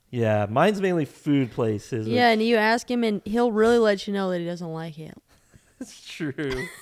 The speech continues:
Speaker 2: <laughs> So then you're like, "Oh, is my ta-, do I have bad taste in food?" You make you question yourself. <laughs>
Speaker 1: Okay, what's
Speaker 2: Okay.
Speaker 1: yours?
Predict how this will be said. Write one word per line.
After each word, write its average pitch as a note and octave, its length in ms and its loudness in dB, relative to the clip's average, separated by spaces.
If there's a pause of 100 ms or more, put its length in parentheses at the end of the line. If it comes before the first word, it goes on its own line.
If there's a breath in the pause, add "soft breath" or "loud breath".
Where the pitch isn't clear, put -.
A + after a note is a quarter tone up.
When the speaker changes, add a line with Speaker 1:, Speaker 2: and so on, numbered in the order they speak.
(140)
Speaker 2:
<laughs> - 60 4 (640 loud breath)
So - 160 -4
then C4 160 8
you're B3 80 4
like, A#3+ 260 2
"Oh, D#4+ 300 2 (340 loud breath)
is A3 120 -6
my A3+ 160 2
ta-, G#3 240 -6
do G#3+ 80 0
I A#3 100 0
have A3+ 240 -2
bad G#3+ 240 0
taste G3+ 460 -4
in A3 160 -4
food?" A3 560 0 (320)
You B3+ 80 -4
make C4 180 -2
you A#3+ 100 -6
question G#3 540 -2
yourself. E3 520 -10
<laughs> - 2000 -20
Speaker 1:
Okay, C#3+ 500 -2
what's G#3+ 260 2
Speaker 2:
Okay. F3+ 100 -4
Speaker 1:
yours? - 520 -2